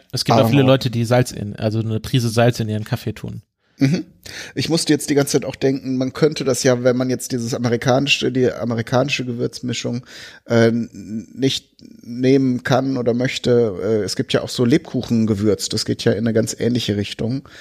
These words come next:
Speaker 2: könnte man ja auch mal probieren, ob das mit Kaffee schmeckt.
Speaker 1: Ja, ja, und mittlerweile hat natürlich Starbucks auch, äh, weitere, weitere, ähm,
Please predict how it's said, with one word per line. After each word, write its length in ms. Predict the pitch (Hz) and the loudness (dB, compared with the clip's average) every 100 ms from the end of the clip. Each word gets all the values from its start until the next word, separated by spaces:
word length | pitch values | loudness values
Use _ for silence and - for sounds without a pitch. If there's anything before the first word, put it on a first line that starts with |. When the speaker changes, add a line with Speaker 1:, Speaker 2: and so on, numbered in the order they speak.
| - - - | -18 -20 -4
Speaker 2:
könnte 220 | 131 113 | -2 2
man 100 | 123 | 4
ja 120 | 120 - | 4 4
auch 160 | - | 2
mal 80 | 120 | -2
probieren, 420 | - 104 104 92 | -2 -4 -2 -2
ob 100 | - | -2
das 200 | - - | -4 -4
mit 100 | 101 | -6
Kaffee 280 | - 92 - | -4 -4 -4
schmeckt. 420 | - 107 107 - - _ | -6 -6 -6 -10 -20 _
Speaker 1:
Ja, 160 | 127 - _ _ _ | -4 -4 _ _ _
ja, 160 | 127 123 | 0 2
und 140 | 131 | 2
mittlerweile 480 | 123 139 120 127 117 | 0 2 4 4 2
hat 100 | 120 | 0
natürlich 300 | 120 120 110 | -4 -4 -4
Starbucks 460 | - 113 110 110 - | -2 -2 -2 -6 -8
auch, 300 | 104 101 - | -10 -10 -10
äh, 260 | 104 104 - - - - - _ _ _ _ _ _ | -10 -8 -12 -20 -20 -20 -20 _ _ _ _ _ _
weitere, 680 | 131 131 131 120 113 117 117 | 2 2 2 2 2 0 0
weitere, 540 | 123 - 113 113 110 | 0 0 0 0 0
ähm, 720 | 117 117 117 113 110 107 107 | 0 2 2 0 -2 -4 -6